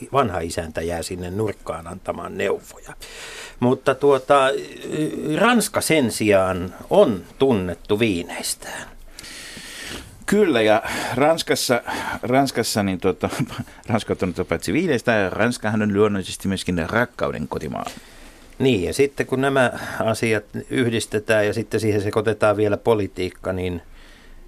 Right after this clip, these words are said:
Speaker 1: Eihän tässä mitään uutta ole, mitä Ranskassa nyt tapahtuu.
Speaker 2: Ei,
Speaker 1: Eihän.
Speaker 2: ei, ei ollenkaan. Siis Ranskan tätä lyhyt selvitys, joka lähtee siis liikkeelle oikeastaan tuolta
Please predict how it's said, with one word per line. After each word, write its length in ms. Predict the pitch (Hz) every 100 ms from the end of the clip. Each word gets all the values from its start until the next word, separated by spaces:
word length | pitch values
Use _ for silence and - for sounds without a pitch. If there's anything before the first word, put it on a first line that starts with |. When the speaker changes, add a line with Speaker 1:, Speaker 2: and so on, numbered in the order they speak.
| - - - - -
Speaker 1:
Eihän 220 | 131 131 139
tässä 280 | 156 -
mitään 360 | 139 131 131 123
uutta 300 | 123 104 101
ole, 140 | 95
mitä 220 | 87 95 98
Ranskassa 560 | 92 90 - 90 -
nyt 160 | 90 85 -
tapahtuu. 440 | 82 - - -
Speaker 2:
Ei, 200 | 110 110
Speaker 1:
Eihän. 340 | 85 85 85 - -
Speaker 2:
ei, 380 | 104 92 80 80
ei 200 | 87 78 - - 62
ollenkaan. 460 | 90 98 85 78 82
Siis 180 | 92 101
Ranskan 340 | 147 156 135 - - - - - - - -
tätä 220 | - 98
lyhyt 580 | - 127 196 170 113 - - - - - -
selvitys, 800 | - - 110 101 87 - 82 - - - -
joka 300 | 87 87 87
lähtee 380 | 82 - 85
siis 240 | 82 85 -
liikkeelle 560 | 92 90 - 85 82 -
oikeastaan 640 | 92 101 - 87 - 87 80
tuolta 400 | 87 82 90